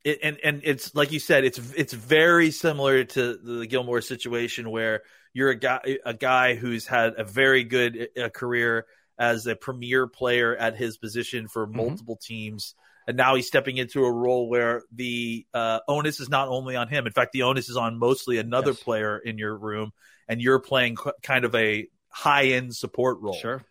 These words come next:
Speaker 1: Right? And I think
Speaker 2: Yes.
Speaker 1: that that's where both of these guys have the opportunity to really, like, thrive at the end of their career.
Speaker 2: All right, I wanna ask you about what this means for the Cowboys,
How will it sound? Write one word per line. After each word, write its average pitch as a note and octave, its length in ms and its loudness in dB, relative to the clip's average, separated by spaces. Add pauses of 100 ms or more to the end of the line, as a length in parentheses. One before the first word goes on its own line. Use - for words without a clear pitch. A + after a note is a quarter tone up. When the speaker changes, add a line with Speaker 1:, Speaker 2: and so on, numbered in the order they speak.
(140)
Speaker 1:
Right? A2 260 2
And A#2 140 -4
I A2+ 80 2
think B2 220 0
Speaker 2:
Yes. A#2 140 -4
Speaker 1:
that B2 60 4
that's A#2+ 300 0
where A2+ 260 4
both A2 460 -2
of A#2+ 60 -8
these A2 160 -6
guys G#2+ 260 -2
have G2+ 100 -6
the G#2+ 80 -4
opportunity G#2 420 -8
to G#2 80 -8
really, G#2+ 280 -8 (220)
like, G2 220 -16 (120)
thrive G#2+ 360 2
at G2 60 -12
the F#2+ 140 -10
end F#2 140 -12
of F#2+ 80 -20
their G2+ 100 -16
career. - 340 -14 (600)
Speaker 2:
All A#2 80 4
right, G#2 80 2
I G#2+ 40 2
wanna E3 240 4
ask D3 340 2
you B2+ 100 4
about A2 340 0
what C#3 200 0
this - 240 -4
means B2+ 280 0
for - 140 -10
the A2 80 -4
Cowboys, G#2 800 -2